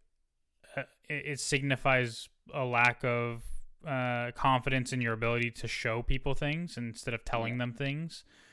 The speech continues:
Speaker 1: uh, which when you're, uh, in a visual medium, your whole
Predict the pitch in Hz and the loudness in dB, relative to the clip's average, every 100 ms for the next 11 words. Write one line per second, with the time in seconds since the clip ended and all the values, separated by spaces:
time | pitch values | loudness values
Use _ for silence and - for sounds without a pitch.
0 | - - 120 113 110 110 139 131 117 - | -16 -4 0 2 0 -4 -4 -2 -2 -4
1 | 127 120 120 113 110 - _ - 131 117 | -6 -2 0 0 -2 -6 _ -4 -2 0
2 | 113 123 123 113 113 120 131 135 120 117 | 0 2 2 0 -2 0 0 0 -2 -2
3 | 113 113 110 113 _ - 120 120 113 | -4 -4 -6 -12 _ -6 -4 -4 -6